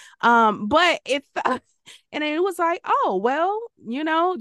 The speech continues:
I kinda wanna see it too. Do you, you wanna go this weekend or whatever?" And I was like, "Oh, yeah, that's, that's, that seems cool." Um, and no, you know what?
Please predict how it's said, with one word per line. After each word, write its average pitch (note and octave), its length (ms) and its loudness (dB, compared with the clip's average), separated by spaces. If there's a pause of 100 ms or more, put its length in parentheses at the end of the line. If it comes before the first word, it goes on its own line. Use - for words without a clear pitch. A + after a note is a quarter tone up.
(120)
I F#4 100 0
kinda F#4 220 0
wanna F4 200 -2
see F4+ 200 -2
it G4 100 -8
too. A#4 260 -2
Do F3 80 -18
you, F3+ 220 -12
you F3 180 -10
wanna F3+ 220 -4
go F3+ 180 -2
this F3+ 160 -6
weekend F#4+ 560 -4 (340)
or C4 100 0
whatever?" E4 300 2
And F#4+ 80 -2
I G#4 40 0
was A4 180 -2
like, A#4 200 -2 (300)
"Oh, D#3 340 -6 (880)
yeah, D#4+ 500 0
that's, G#3 520 -4 (920)
that's, E3+ 300 -2
that D4+ 220 0
seems E4 400 -2
cool." F#3 500 -4 (460)
Um, G#3 640 0 (480)
and A#3+ 560 -2 (840)
no, C#4 400 0
you C#4 160 -2
know D4 160 0
what? C#4 320 0